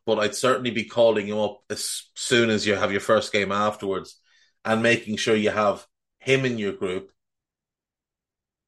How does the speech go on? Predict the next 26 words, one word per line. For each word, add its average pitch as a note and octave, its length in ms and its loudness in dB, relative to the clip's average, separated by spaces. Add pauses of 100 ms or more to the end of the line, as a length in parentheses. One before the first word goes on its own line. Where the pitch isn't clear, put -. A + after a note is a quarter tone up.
And B2 280 4
Joseph C#3+ 380 2
Lopi C3+ 400 6
is A2+ 260 -6
not A#2 220 0
a A2 40 0
player A2 340 4
I'm G2+ 100 -6
familiar G#2+ 400 -4
with. G2+ 240 -4
He's G#2 180 -6
only, C3+ 300 -2 (100)
well, C3+ 80 2
he B2 180 2
is A#2+ 180 -4
thirty, F#2+ 420 0
so F#2 420 -6
he's, F#2+ 280 -10
he's G2+ 300 -10 (540)
kind F#2+ 220 -4
of E2 60 -12
coming F#2 260 -6
towards F#2+ 260 -6
the - 80 -20
tail G2 340 -4
end, F2+ 300 -2